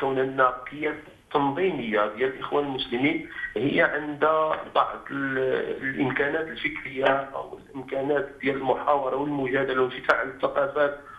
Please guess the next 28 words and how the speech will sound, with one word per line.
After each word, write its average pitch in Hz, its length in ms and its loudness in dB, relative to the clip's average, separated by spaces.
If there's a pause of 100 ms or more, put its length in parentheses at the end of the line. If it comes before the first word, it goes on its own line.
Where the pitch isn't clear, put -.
(140)
الأخرى 143 340 4
والتيارات 135 680 4
الفكرية 147 420 -2
والقدرة 143 320 0
على 123 100 -2
الاجتهاد 165 480 0
يمكن 185 260 2
تكون 156 200 0
عندها 135 360 2
ضعيفة. 120 360 -2 (440)
ولكن 175 460 2
أنا 160 200 2
تقديري 151 440 -2
الشخصي 123 520 -2 (560)
هو 143 200 4
أن 143 400 2 (180)
النظام، 139 420 2 (160)
أن 127 300 0
تجربة 147 380 -2
الإخوان 139 340 2
في 139 140 -2
مصر 143 300 2
لا 156 260 2
ينبغي 135 640 0
أن، 120 220 -2 (380)
أن 113 220 0
تعزل 117 440 2 (560)
على 131 680 4